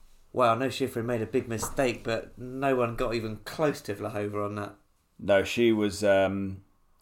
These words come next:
Speaker 2: I don't know, it was a, it wasn't a surprise, it shouldn't be a surprise, and I think,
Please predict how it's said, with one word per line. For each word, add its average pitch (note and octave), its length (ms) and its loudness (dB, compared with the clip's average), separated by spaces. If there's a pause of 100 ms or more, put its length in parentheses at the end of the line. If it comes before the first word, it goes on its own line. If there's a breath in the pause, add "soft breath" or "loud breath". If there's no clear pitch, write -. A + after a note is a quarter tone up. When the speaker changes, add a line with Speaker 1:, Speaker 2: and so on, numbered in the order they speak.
(120)
Speaker 2:
I C3+ 80 2
don't F3 160 2
know, G#3+ 160 6
it C3 40 4
was B2+ 120 2
a, D3 160 0 (140)
it C#3 100 -8
wasn't A#3 240 -2
a D#3+ 40 -6
surprise, G#2 540 -2
it A#2 100 -4
shouldn't C#3+ 220 -2
be A2+ 100 2
a A2 40 2
surprise, - 440 0
and G#2+ 80 0
I A2 60 2
think, D3+ 360 -2